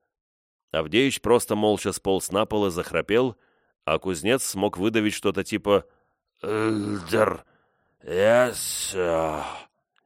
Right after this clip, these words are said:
и уронил голову на руки. Сам же Скип. Нет, он после этого ничего не пил, точно. Но и встать самостоятельно точно не мог. Он пробовал,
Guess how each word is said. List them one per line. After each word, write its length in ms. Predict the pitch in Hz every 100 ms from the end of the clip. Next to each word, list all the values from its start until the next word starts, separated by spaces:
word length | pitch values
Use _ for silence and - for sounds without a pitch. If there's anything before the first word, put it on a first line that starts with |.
| _ -
и 60 |
уронил 520 | 85 82 82 87 117 120
голову 440 | 87 87 92 95
на 160 | 90 76
руки. 360 | 73 - 71 - _ _ _ _ _ _ _ _
Сам 320 | - - 131 135
же 120 | 120
Скип. 360 | - 92 78 - _ _ _ _ _ -
Нет, 260 | 87 85
он 120 | 80 82
после 340 | 101 - 107
этого 220 | 110 101
ничего 360 | 104 95 120 107
не 120 | 87
пил, 340 | 85 90 82 - _
точно. 520 | - 95 - 82 71 - _ _ _ _ _
Но 180 | 78 101
и 80 | 107
встать 320 | - 101 92
самостоятельно 760 | 131 123 - 87 85 107 107
точно 360 | 113 78 76 87
не 140 | 90
мог. 340 | 92 73 - - _ _ _ _ _ -
Он 200 | 90 90
пробовал, 580 | 120 123 90 78 71